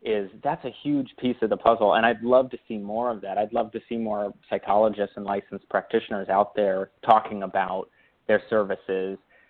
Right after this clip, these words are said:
um, because that's part of the problem, I think, is that there's a real Silicon Valley focus of, "Let's make it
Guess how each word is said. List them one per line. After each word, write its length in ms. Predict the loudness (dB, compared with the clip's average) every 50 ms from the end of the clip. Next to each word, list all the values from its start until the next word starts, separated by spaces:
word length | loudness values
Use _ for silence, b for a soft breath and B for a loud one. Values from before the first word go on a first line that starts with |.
| b b b b
um, 500 | -10 -6 -4 -4 -4 -4 -6 -8 -12 -16 -18 _ _ -6
because 500 | -6 -6 -4 0 2 4 4 4 0 -2 -8 -16 -20 _ b b b b b b
that's 160 | 2 2 2 2 2
part 140 | 4 4 4
of 60 | 4
the 60 | 2
problem, 500 | -2 -4 -4 -4 -4 -4 -6 -10 -10 -10
I 140 | -12 -12 -14 -12 -12
think, 260 | -12 -12 -12 -12 -8 -2
is 240 | -2 -2 -2 -2 -4 -2
that 120 | -2 0 2
there's 160 | 2 0 2 2
a 60 | 0
real 200 | 2 2 2 2 0 0
Silicon 420 | 0 2 2 2 0 -2 -8 -2
Valley 460 | 2 4 4 4 4 4 2 0 -4 -4 -4
focus 400 | -4 -4 -4 -6 -8 -8 -8 -8 _ -10 -8
of, 200 | -6 -8 -8 -10 -16 -20 _ _ _ _ 0
"Let's 180 | 0 0 0 0 -4
make 280 | -2 0 0 0 0
it 160 | -2 -2 -4